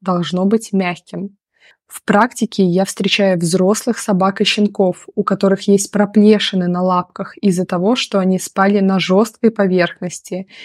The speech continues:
и натерли себе эти места. Это может причинять дискомфорт собаке.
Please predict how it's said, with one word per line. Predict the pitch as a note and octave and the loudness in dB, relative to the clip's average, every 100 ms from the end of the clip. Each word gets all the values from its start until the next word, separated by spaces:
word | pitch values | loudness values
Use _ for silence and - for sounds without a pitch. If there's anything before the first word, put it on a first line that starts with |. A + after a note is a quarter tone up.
| - | -6
и | - | 4
натерли | A3 G3+ G3+ F#3+ G3 G#3+ | 6 6 2 2 4 2
себе | - F3 E3 F3 F3+ | 0 -2 0 0 -2
эти | - F3+ - | -2 -2 -2
места. | F#3 F#3+ - F#3 F3 F#3+ _ _ _ _ - | -2 -2 -2 0 -2 -4 _ _ _ _ -2
Это | A3 A3 | 0 2
может | G3 G3 G3 G3+ | 2 2 0 -2
причинять | - - - F#3+ F#3+ F3 | -6 -6 -2 0 0 -2
дискомфорт | F#3+ - F#3+ E3+ G3 F#3+ - | -4 -4 -6 -2 -2 -2 -4
собаке. | F3+ F3 E3+ E3 F#3 | -4 0 -2 -2 -12